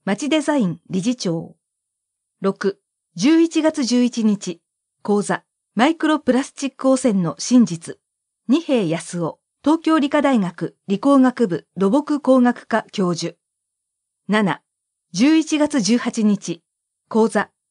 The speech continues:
無理なく続けられる家庭の省エネ。山川文子、エナジーコンシャス代表。八、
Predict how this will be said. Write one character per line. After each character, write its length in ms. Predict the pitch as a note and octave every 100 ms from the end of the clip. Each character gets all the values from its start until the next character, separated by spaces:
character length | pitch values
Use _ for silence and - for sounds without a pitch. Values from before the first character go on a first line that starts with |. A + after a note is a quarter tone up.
| _ _
無 140 | A#3
理 120 | F4 E4+
な 140 | A#3
く 140 | F#3+
続 260 | F#3 F3+ A#3
け 140 | A#3+
ら 120 | A3 G#3
れ 120 | G3
る 180 | D3+ _ -
家 160 | G#3 G#3
庭 200 | D4 D4+
の 140 | D4
省 280 | C#4+ A#3+ A3
エ 120 | G3
ネ。 220 | F3 E3 _ _ _ -
山 260 | G#3 C#4+
川 220 | D4+ A#3 D#3+
文 300 | - G3+ E3+
子、 220 | - - _ _ -
エ 100 | G#3+
ナ 140 | D4
ジ 160 | E4 E4
ー 40 |
コ 140 | - D#4
ン 80 | C4+
シ 80 | F#3
ャ 40 |
ス 200 | - -
代 160 | F3 F3
表。 440 | - F3+ D#3+ - _ _ _ _ _ _ _ _
八、 400 | - F#3+ - -